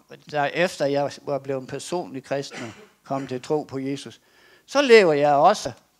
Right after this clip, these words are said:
til dels under loven. Og, og når man gør det, så opdager man, at man ikke kan, kan gøre det, øh, ordentligt.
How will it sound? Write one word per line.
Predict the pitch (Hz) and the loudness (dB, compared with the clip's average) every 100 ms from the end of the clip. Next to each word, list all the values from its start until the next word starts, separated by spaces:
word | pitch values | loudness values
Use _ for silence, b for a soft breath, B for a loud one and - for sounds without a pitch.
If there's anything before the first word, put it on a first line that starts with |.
| _ - | _ -8
til | 147 | -4
dels | 160 170 131 | -2 -2 -2
under | 147 147 | -4 -2
loven. | 147 156 127 120 101 _ _ _ _ _ _ _ _ _ _ _ _ _ _ _ _ _ - - - _ _ _ - _ _ _ _ _ - b b b - | 4 4 4 -2 -12 _ _ _ _ _ _ _ _ _ _ _ _ _ _ _ _ _ -16 -14 -18 _ _ _ -20 _ _ _ _ _ -20 b b b 0
Og, | 180 202 - _ _ _ _ _ _ _ _ | 2 2 -4 _ _ _ _ _ _ _ _
og | 180 | -4
når | 196 233 | 4 6
man | 226 220 196 | 6 4 4
gør | 214 226 | 8 8
det, | 226 226 233 - b b _ _ _ _ | 10 6 4 -6 b b _ _ _ _
så | 220 | 6
opdager | 208 214 220 - 185 175 | 10 10 8 6 6 6
man, | 170 165 147 - _ _ _ _ _ _ _ _ - | 4 0 -2 -10 _ _ _ _ _ _ _ _ -6
at | 147 | -4
man | 139 139 | -4 -2
ikke | 175 - | -2 -4
kan, | - 110 123 - - | -6 -4 -4 -8 -16
kan | 131 131 | -10 -4
gøre | 156 147 | 0 0
det, | 123 107 104 _ - - | -2 -8 -10 _ -20 -16
øh, | 104 117 - | -14 -12 -6
ordentligt. | 139 151 117 107 98 | -4 -4 -6 -16 -18